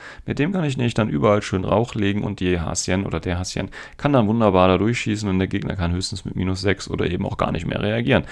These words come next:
Äh, das ist eine ganz schöne Geschichte und deswegen habe ich mir überlegt, okay, nehmen wir doch gleich zwei mit. Und das ist dann tatsächlich auch die Ava, das heißt, es gibt mir bei der Aufstellung auch ein bisschen Flexibilität. Äh, ich muss natürlich oder ich werde natürlich die, äh, den Hasien relativ häufig einsetzen,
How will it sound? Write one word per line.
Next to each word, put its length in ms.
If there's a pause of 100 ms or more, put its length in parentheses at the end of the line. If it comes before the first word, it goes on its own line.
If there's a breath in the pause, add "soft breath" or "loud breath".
(320 loud breath)
Äh, 220
das 140
ist 100
eine 100
ganz 200
schöne 300
Geschichte 380
und 120
deswegen 260
habe 100
ich 100
mir 60
überlegt, 380
okay, 420
nehmen 220
wir 80
doch 140
gleich 240
zwei 260
mit. 240 (360 loud breath)
Und 140
das 140
ist 140
dann 100
tatsächlich 340
auch 120
die 120
Ava, 240
das 140
heißt, 180
es 80
gibt 140
mir 80
bei 100
der 140
Aufstellung 340
auch 80
ein 60
bisschen 220
Flexibilität. 760 (400 loud breath)
Äh, 180
ich 80
muss 140
natürlich 400
oder 100
ich 140
werde 160
natürlich 460
die, 320
äh, 260
den 220
Hasien 340
relativ 380
häufig 320
einsetzen, 580